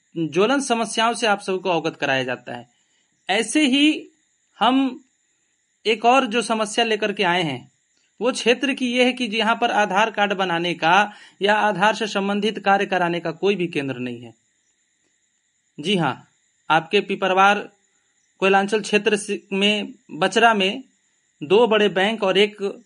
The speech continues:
डाकघर है। ये तीनों जगहों पर आधार से संबंधित कार्य कराने का कोई भी कार्य नहीं होता है।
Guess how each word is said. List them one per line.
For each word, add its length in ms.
डाकघर 420
है। 220
ये 180
तीनों 380
जगहों 400
पर 520
आधार 420
से 140
संबंधित 560
कार्य 300
कराने 360
का 120
कोई 220
भी 120
कार्य 280
नहीं 280
होता 300
है। 180